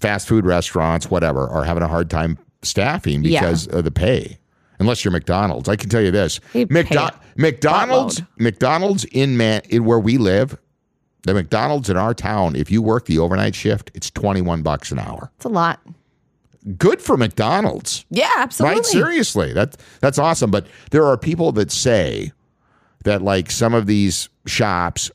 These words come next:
Speaker 1: are trying to pressure you into tipping to compensate
Speaker 2: Yeah.
Speaker 1: for what they're not willing to pay their employees.
Speaker 2: Exactly.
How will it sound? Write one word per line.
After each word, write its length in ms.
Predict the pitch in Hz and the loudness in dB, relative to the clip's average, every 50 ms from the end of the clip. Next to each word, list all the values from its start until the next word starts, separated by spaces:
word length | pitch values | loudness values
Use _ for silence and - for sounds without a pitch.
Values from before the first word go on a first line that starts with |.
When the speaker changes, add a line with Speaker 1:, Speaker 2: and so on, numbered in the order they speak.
| _ - | _ -4
Speaker 1:
are 180 | 82 87 85 | -2 0 0
trying 920 | 78 - - - 110 107 107 107 107 101 98 95 90 90 87 87 87 85 - _ _ _ _ - | -2 -2 -2 0 2 2 4 4 2 2 2 2 2 2 2 2 0 0 -2 _ _ _ _ -4
to 100 | - 78 | -4 -4
pressure 480 | - - - 110 107 113 - - 107 | -2 -2 0 0 0 0 0 0 2
you 180 | 95 92 85 90 | 2 2 2 2
into 160 | 87 80 76 | 2 0 -2
tipping 600 | 71 - - 107 98 - - 85 80 80 78 73 - _ _ _ _ _ _ _ _ _ _ _ _ _ _ _ _ _ _ - | -4 -2 -2 -2 0 0 0 0 0 0 -2 -4 -6 _ _ _ _ _ _ _ _ _ _ _ _ _ _ _ _ _ _ -4
to 120 | 117 98 | -4 -4
compensate 800 | - - - - 110 110 110 117 - 117 107 101 - - 110 98 | -4 -6 -4 -2 0 0 0 2 2 2 2 2 0 2 2 2
Speaker 2:
Yeah. 180 | 302 339 208 123 | 2 2 2 2
Speaker 1:
for 100 | 107 101 | 2 2
what 300 | 95 92 95 92 - - | 2 2 0 0 -2 0
they're 220 | 113 110 113 113 | 0 2 2 2
not 300 | 107 104 98 95 78 69 | 2 2 0 0 -2 0
willing 380 | 90 92 92 85 90 87 87 82 | 0 0 2 2 2 0 0 0
to 100 | - - | -2 -4
pay 340 | - - - 95 90 90 85 | -4 -2 0 2 2 4 4
their 180 | 82 78 71 | 4 2 2
employees. 720 | 67 69 64 - - 85 82 78 69 - - - - - - | 0 -2 -4 -2 0 0 0 0 0 -2 -6 -8 -6 -2 -2
Speaker 2:
Exactly. 540 | 202 175 165 214 190 170 156 - 151 147 | -2 0 0 0 0 0 -4 -6 -10 -10